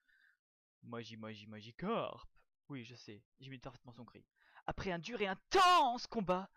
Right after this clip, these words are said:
Magikarp est attrapé et il est surnommé Arkel. Oui, c'est comme ça. On enchaîne avec la deuxième arène où les combats sont faciles. Très faciles.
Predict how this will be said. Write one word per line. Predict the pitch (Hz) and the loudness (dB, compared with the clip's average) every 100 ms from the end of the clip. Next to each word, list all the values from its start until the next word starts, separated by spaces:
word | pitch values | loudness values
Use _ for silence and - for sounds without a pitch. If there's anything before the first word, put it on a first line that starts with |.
| _ - | _ -4
Magikarp | 170 175 - 196 - | -4 -2 -2 -2 -4
est | 165 | -10
attrapé | 175 151 - 151 151 - - - | -8 -8 -6 -6 -8 -12 -16 -4
et | 160 | -2
il | 143 | -2
est | 139 | -4
surnommé | - 226 170 160 147 139 143 147 _ _ _ _ _ _ _ _ | -4 -4 -2 -4 -2 -2 -2 -6 _ _ _ _ _ _ _ _
Arkel. | 165 - - 143 107 85 71 67 - _ _ _ _ _ 175 | 0 0 -4 -8 -8 -10 -12 -16 -20 _ _ _ _ _ -6
Oui, | 143 117 _ _ _ - | -6 -6 _ _ _ -10
c'est | 151 | -8
comme | 127 | -8
ça. | - 107 _ _ _ _ _ | -10 -16 _ _ _ _ _
On | 262 262 | 0 0
enchaîne | 220 - 190 | 0 -2 -2
avec | 151 - | -2 -2
la | 143 | -4
deuxième | 214 202 143 | -2 -2 -4
arène | 131 151 | -4 -6
où | |
les | 143 135 | -6 -8
combats | 139 139 | -4 -2
sont | 139 - 113 104 _ _ _ _ _ | -4 -8 -14 -16 _ _ _ _ _
faciles. | - - 131 - 131 180 117 - _ _ _ _ _ _ _ _ _ _ _ - | -16 -12 -12 -12 -14 -12 -12 -16 _ _ _ _ _ _ _ _ _ _ _ -18
Très | 135 143 147 | -12 -10 -10
faciles. | - 185 - 190 190 | -10 -16 -16 -16 -16